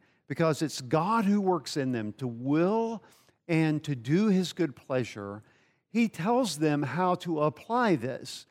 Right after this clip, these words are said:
And, and what does he say? It, it would be surprising to ho-, all the holy whiners out there. Uh, he says that we should do everything, uh, without grumbling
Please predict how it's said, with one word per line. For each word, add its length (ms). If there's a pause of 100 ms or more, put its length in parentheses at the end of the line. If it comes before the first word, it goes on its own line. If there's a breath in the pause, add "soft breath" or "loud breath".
(280)
And, 300
and 260
what 300
does 220
he 120
say? 640
It, 220
it 180
would 180
be 140
surprising 800
to 140
ho-, 340
all 260
the 120
holy 400
whiners 580
out 220
there. 360 (480 soft breath)
Uh, 200
he 260
says 520
that 340 (220 soft breath)
we 160
should 240
do 180
everything, 800 (320 soft breath)
uh, 280
without 720
grumbling 800